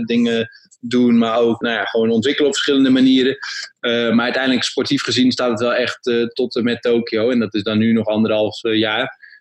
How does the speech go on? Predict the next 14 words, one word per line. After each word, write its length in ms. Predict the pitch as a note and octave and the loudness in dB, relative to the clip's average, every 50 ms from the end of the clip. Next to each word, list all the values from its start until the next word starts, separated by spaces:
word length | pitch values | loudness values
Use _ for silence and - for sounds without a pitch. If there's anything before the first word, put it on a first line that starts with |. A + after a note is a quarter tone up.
| _ _ | _ _
En, 220 | - C3+ A2+ A2+ | -4 -2 0 0
en 180 | - - A#2 A2 | 0 2 2 2
daarna 280 | A2+ A2+ A#2+ A#2+ B2 A#2+ | 2 2 0 0 -2 -2
stop 260 | - - C#3 B2+ C3 | -2 -2 -2 -2 -2
ik 80 | A2+ | 0
niet, 200 | B2+ B2+ C#3+ D3+ | 2 2 2 2
dus 100 | B2 A#2 | 0 -2
blijf 240 | G#2+ A#2 A#2 A2+ A2 | -2 0 -2 -2 -4
ik 100 | - - | -4 -4
zeker 300 | - B2 A#2+ A2+ - A#2+ | -2 -2 0 0 0 -2
actief 380 | A#2 A2+ - - B2+ A#2 - - | -4 -4 -2 0 0 0 0 0
in 100 | C3+ B2 | 0 2
de 80 | A#2+ | 0
sport. 500 | A2 - - - C3 C#3+ D3 - - - | 0 -2 -2 0 0 0 0 -2 -4 -6